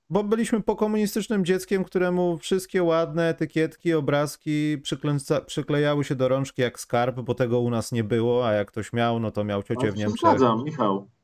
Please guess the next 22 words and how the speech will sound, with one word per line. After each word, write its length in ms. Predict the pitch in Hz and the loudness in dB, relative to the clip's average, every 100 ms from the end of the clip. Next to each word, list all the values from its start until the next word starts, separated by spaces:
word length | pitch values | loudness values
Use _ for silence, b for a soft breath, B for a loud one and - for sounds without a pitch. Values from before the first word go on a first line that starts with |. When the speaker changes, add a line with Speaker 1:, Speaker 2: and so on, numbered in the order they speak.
| _ | _
Speaker 2:
To 80 | - 165 | -12 -8
się 40 | |
zgadzam, 380 | 160 160 156 135 | 2 4 6 2
Speaker 1:
O 20 | |
Speaker 2:
bo 60 | 127 | 0
Speaker 1:
tym 80 | |
Speaker 2:
to 60 | 240 | 0
Speaker 1:
mówię, 120 | 330 214 | 4 4
Speaker 2:
było 100 | 139 | 4
Speaker 1:
tylko 300 | 240 240 - | 2 0 0
akurat 340 | 226 202 220 | 0 0 0
padło 260 | 233 185 196 | 0 2 2
na 100 | 208 | 0
koszykówkę 680 | 202 190 180 165 151 196 196 | 0 -2 0 0 -2 0 2
i 20 | |
Speaker 2:
Tak. 100 | - | 4
Speaker 1:
chwała 240 | 180 190 | 4 2
ludziom 300 | 190 170 180 | 2 2 0
Speaker 2:
I 20 | |
Speaker 1:
z 80 | 240 | 2
Speaker 2:
były 100 | - | 2
Speaker 1:
T 100 | 226 | 4